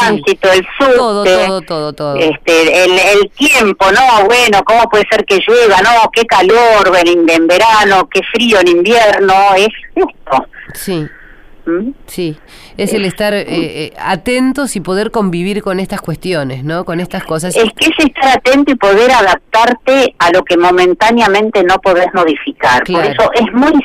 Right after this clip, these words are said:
Speaker 1: simple, pero es muy difícil para nosotros porque estamos condicionadísimos
Speaker 2: Ujú.
Speaker 1: para reaccionar a todo lo que nos incomoda, ya sea levantarte a la mañana con la nariz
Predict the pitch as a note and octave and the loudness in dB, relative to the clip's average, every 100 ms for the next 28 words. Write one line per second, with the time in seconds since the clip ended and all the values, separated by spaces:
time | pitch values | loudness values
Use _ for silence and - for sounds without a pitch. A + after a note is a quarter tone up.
0 | - - G3 B3+ A#3+ - - - - - | -2 -4 0 0 -2 -4 -6 -8 -14 -18
1 | - - E3+ F#3 - F#3 B3+ C#4 C4 - | -18 -4 0 0 0 0 2 2 2 0
2 | B3 - G#3 - E3+ F3 F#3+ F#3+ E3+ F3 | -4 -4 -4 -2 0 0 0 0 0 0
3 | E3+ E3+ E3 D#3 - D3 - - C4 - | -2 -2 -2 -2 -4 -8 -2 0 0 -2
4 | - - - - - - F3+ F3 F3 - | -4 -10 -20 -20 -8 -2 2 2 2 0
5 | E3 D#3+ C4+ B3+ - D4+ - - - - | 0 2 2 0 0 0 2 0 -6 -10
6 | E3+ E3+ G#3 C4 - E3 D#3 D#3+ D#3+ - | -6 -4 -6 -2 0 0 0 -2 -4 -2
7 | F3+ F#3 F#3 F3+ G3 - - - _ F3+ | 0 2 2 2 0 -6 -20 -20 _ -2
8 | F#3+ - C4 D4 C#4 G#3+ E3 D#3+ D#3 D#3+ | -2 0 2 4 2 2 0 0 -2 -2
9 | D#3 D#3+ D#3+ E3+ C#3 B2 B2+ G3 G3 - | 0 0 2 4 4 2 0 0 -2 -2
10 | B3 C4 C4 A3+ - E3 D#3 D#3 D#3+ A3 | 0 2 4 0 -2 -2 0 2 2 0
11 | A3+ G#3 E3 D#3 F3+ A#3 A#3 - D#3 D3 | 0 0 2 2 2 2 0 0 0 2
12 | D3 D3 E3+ | 2 2 0